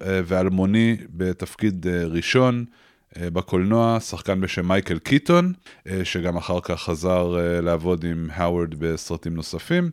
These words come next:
שני חבר'ה בעלי אישיות הפוכה, אה, עובדים ב-, במשמרת לילה בחדר מתים במנהטן. לא סרט, אה, מבריק במיוחד, סרט משעשע, מבדר. ראיתי אותו בפעם הראשונה, אני זוכר, באיזה אחר צהריים גשום בטלוויזיה,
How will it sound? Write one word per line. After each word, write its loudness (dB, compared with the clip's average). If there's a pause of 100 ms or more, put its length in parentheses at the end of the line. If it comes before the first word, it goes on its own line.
(420)
שני 0
חבר'ה 6
בעלי 4
אישיות 2
הפוכה, 4 (160)
אה, 0
עובדים 2
ב-, 2
במשמרת 0
לילה 2
בחדר 0
מתים -2
במנהטן. 2 (800)
לא 4
סרט, 4
אה, 4
מבריק 2
במיוחד, 4 (320)
סרט 2
משעשע, 0
מבדר. 2 (220)
ראיתי 2
אותו 2
בפעם 0
הראשונה, 0
אני -2
זוכר, -2
באיזה -2
אחר -2
צהריים 2
גשום 2
בטלוויזיה, 2